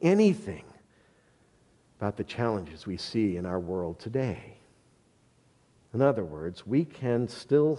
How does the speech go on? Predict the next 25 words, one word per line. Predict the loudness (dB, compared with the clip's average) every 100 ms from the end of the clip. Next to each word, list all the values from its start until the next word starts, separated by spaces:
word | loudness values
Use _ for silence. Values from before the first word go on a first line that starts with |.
| -2
have | 0 0 -2
hearts | -10 -2 0 0 -4 -14 -16 -18 _ _ _ _ _ _ _ _ _ _ _ _ _ _ -4
that | 2
are | 2
as | 2 -2
hardened | -10 0 2 2 -2 -10 -12 -18 _ _ _ _ _ _ _ _ 0
as | 0
the | -2
Jewish | -8 2 6 6 4 -4 -16 -20 _
hardness | -4 0 2 0 -4 -6
toward | -2 0
the | 0
Gentiles. | 0 -2 -4 -8 -10 -12 -18 -20 _ _ _ _ _ _ _ 0
We | 2
can | 2
have | 0 -2 -4
the | -6
very | -6 -4 -2 -2
same | -2 -6 -4
disposition | -8 -8 -8 -8 -6 -6
toward | -6 -6 -6
sinners | -4 -4 -2 -2 -4
in | -4
our | -2 -4
day, | -4 -2 -2